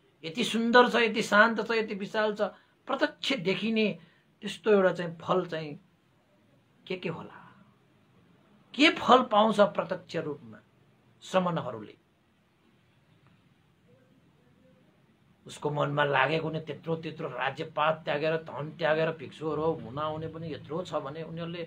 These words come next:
त्यो धनले त उनीहरूले सुख भोग गरेर चाहिँ प्रत्यक्ष सुख भोग गर्न पाउने नि, अरूलाई उपकार गर्न पाउने नि, अरूलाई के के गर्न पाउने नि, प्रत्यक्ष रूपमा प्रति सम्पूर्ण कुराहरू त त्यागेर आए।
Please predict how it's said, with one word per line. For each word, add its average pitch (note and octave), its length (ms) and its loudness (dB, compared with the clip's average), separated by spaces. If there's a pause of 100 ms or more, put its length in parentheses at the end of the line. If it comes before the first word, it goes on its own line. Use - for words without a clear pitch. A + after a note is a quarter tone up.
(400)
त्यो C#4 100 -2
धनले G#3+ 460 2
त A#3+ 80 -2
उनीहरूले A3+ 680 -2 (380)
सुख - 240 -6
भोग G3+ 380 2
गरेर A3 360 4
चाहिँ G#3 180 -2
प्रत्यक्ष - 580 -6
सुख A3 140 -6
भोग F#3 260 0
गर्न F3+ 200 -4
पाउने F3+ 360 -8
नि, E3 180 -12 (200)
अरूलाई A#3+ 320 6
उपकार A3 520 8
गर्न A3 300 2
पाउने G#3+ 320 2
नि, A#3 200 -6 (200)
अरूलाई B3+ 380 8
के A#3 140 -2
के D4 260 -2
गर्न C4 280 4
पाउने C4 360 2
नि, F4 120 -10 (540)
प्रत्यक्ष A#3+ 400 -4
रूपमा F3 440 -2 (760)
प्रति G#3 320 -8
सम्पूर्ण A3+ 520 0
कुराहरू F#3 360 -4
त - 100 -20
त्यागेर A#3 300 6
आए। G3+ 340 6